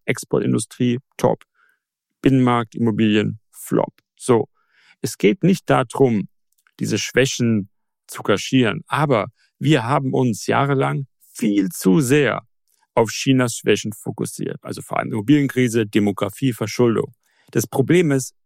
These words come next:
es bringt überhaupt nichts. Also es geht ja gar nicht darum, auch zu sagen, wer hat jetzt recht? Sind diese Schwächen berechtigt? Wie schlimm ist es? Das hat Deutschland aber überhaupt nichts gebracht. Also selbst wenn China heute implodiert wäre, dann wäre das für Deutschland erstmal für unsere Wirtschaft,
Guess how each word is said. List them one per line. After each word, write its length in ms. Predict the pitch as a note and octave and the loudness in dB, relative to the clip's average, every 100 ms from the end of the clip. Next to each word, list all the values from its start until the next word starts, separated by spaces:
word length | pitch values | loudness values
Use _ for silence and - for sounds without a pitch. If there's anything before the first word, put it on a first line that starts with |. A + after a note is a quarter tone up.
| - | -10
es 160 | - | -6
bringt 220 | - G3+ | 0 0
überhaupt 400 | - - E3 - | 0 -2 -2 -4
nichts. 260 | - G#2 - - | -10 -10 -10 -2
Also 120 | C3+ | 0
es 100 | - | 0
geht 160 | F#3 D#3+ | 0 2
ja 80 | |
gar 160 | B2 C3+ | 2 0
nicht 180 | C3 - | -2 0
darum, 360 | C3+ - B2+ | -2 0 -2
auch 180 | B2 A2+ | -2 -4
zu 160 | - A2+ | -8 -2
sagen, 480 | A#2 A#2+ A#2+ A#2 G#2+ | 2 2 0 -4 -4
wer 160 | A#2 | -2
hat 120 | G#2+ - | -2 -4
jetzt 180 | - | -4
recht? 280 | D#3 D#3 - _ _ _ | 0 0 -2 _ _ _
Sind 220 | - A#2+ | 0 2
diese 140 | G#2+ | 0
Schwächen 340 | F#2 A2 G#2 - | 0 -2 -2 -2
berechtigt? 460 | A2 A#2+ - A2 | 0 0 -2 -2
Wie 80 | G#2+ | -2
schlimm 240 | - G2+ | -2 -2
ist 180 | F3 - | -2 -4
es? 160 | - - _ _ - - _ | -8 -12 _ _ -20 -20 _
Das 160 | - D3 | -2 0
hat 120 | C#3+ | 2
Deutschland 280 | D#3 E3 - | 2 0 -2
aber 140 | C3 | 2
überhaupt 260 | B2 C3 - | 2 0 -2
nichts 180 | A#2+ - | -4 -2
gebracht. 440 | - F3+ G3 _ | -4 -4 -6 _
Also 180 | - B2 | -2 0
selbst 280 | A2 A#2+ - | 2 0 2
wenn 140 | C#3 | 0
China 300 | C3 E3+ D3+ | 0 -2 0
heute 420 | B2+ D3+ C#3 C3 B2+ - | 2 2 2 0 0 -2
implodiert 480 | A#2 G#2 G2 - | -2 0 -2 0
wäre, 340 | A#2 G#2 G2 C3 _ - _ _ _ _ _ _ | 2 2 2 -2 _ -20 _ _ _ _ _ _
dann 320 | G3+ - A#2 | -4 0 2
wäre 120 | B2 | 2
das 140 | C#3 C3 | 2 0
für 100 | A#2 | 2
Deutschland 320 | B2+ D#3 C#3 | 2 2 -2
erstmal 420 | B2+ - C3 B2 | -4 -2 0 0
für 300 | - B2 A2 | -2 0 2
unsere 300 | E3 A3 A#2+ | 2 0 0
Wirtschaft, 580 | G#2 - - A2 - _ | 0 0 0 -2 -4 _